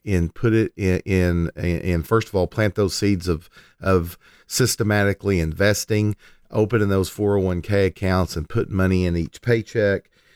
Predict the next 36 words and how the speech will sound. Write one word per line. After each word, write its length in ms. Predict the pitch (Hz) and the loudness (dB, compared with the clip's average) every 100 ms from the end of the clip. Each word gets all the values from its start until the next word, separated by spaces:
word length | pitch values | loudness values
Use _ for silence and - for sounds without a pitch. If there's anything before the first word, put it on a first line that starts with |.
| _ | _
So 400 | - 104 95 92 - _ _ | -6 0 2 0 -6 _ _
I 40 | 113 - | -10 -2
read 180 | 156 | 0
an 140 | 139 113 | 2 2
article, 520 | 104 95 87 90 85 - | 2 2 0 -2 -2 -2
Tony, 340 | 92 92 92 | 0 2 4
it's, 260 | 92 - - | 2 0 -4
uh, 240 | 104 92 | 0 2
The 140 | 85 92 | 2 0
Motley 360 | 104 113 110 | 0 0 0
Fool, 460 | 101 - 92 85 87 - _ - _ - | -2 -2 0 0 -2 -6 _ -20 _ -8
and 560 | 101 101 98 95 95 - | -2 0 2 2 0 -2
it 200 | 113 110 | 0 0
had 280 | 101 104 98 | 0 0 0
eight 220 | 98 113 | 0 0
strategies 800 | - - 107 95 92 95 95 87 - | -4 -2 0 2 -2 -2 -4 -4 -6
of 120 | 98 | -4
retirement 540 | 87 85 95 92 92 90 | -2 -2 0 2 0 0
income. 520 | 117 110 87 82 - | 0 0 -6 -10 -10
And 160 | - 95 | -4 0
I 120 | 120 | 0
think 240 | 170 131 131 | 0 -2 0
it 80 | |
had 180 | 110 113 | 2 0
some 260 | - 95 92 | -2 -6 -4
really 380 | 101 123 131 127 | -2 0 0 0
good 220 | 107 101 | 0 0
insights, 720 | 98 90 - 85 95 - - _ - - - _ | 0 -2 -2 0 0 0 -6 _ -20 -20 -20 _
and 260 | 104 107 107 | -2 0 2
I 60 | |
wanna 260 | 107 117 127 | 2 2 0
talk 320 | 120 127 107 | -2 -4 -2
about 260 | 92 87 - | -2 -2 -2
that. 320 | 85 85 - | -8 -8 -6
So, 280 | - 98 90 _ _ _ _ | 0 2 2 _ _ _ _
um, 400 | - 98 95 87 | -2 0 2 0